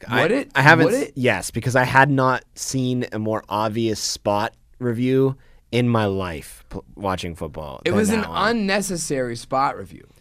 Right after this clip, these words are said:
Speaker 1: The white, the long, you know, the, every ten-yard lines, they have the long white line that
Speaker 2: Yeah,
Speaker 1: goes
Speaker 2: yeah,
Speaker 1: across
Speaker 2: yeah,
Speaker 1: the
Speaker 2: sure.
Speaker 1: field.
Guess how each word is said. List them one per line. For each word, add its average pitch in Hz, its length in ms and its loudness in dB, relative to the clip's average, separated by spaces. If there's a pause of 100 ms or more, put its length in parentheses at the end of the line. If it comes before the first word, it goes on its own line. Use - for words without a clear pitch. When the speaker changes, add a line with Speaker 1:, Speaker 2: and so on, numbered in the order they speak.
(160)
Speaker 1:
The 127 140 6
white, 123 460 2 (380)
the 123 240 4
long, 139 560 8
you 139 80 0
know, 135 160 4
the, 123 220 0
every 131 180 4
ten-yard 127 400 2
lines, 123 180 0
they 123 60 2
have 110 60 0
the 110 80 0
long 107 380 0
white 101 240 0
line 113 240 -2
that 107 60 0
Speaker 2:
Yeah, 110 100 0
Speaker 1:
goes 104 140 2
Speaker 2:
yeah, 98 40 0
Speaker 1:
across 110 260 0
Speaker 2:
yeah, 110 60 -6
Speaker 1:
the - 60 -4
Speaker 2:
sure. 117 80 0
Speaker 1:
field. 117 180 2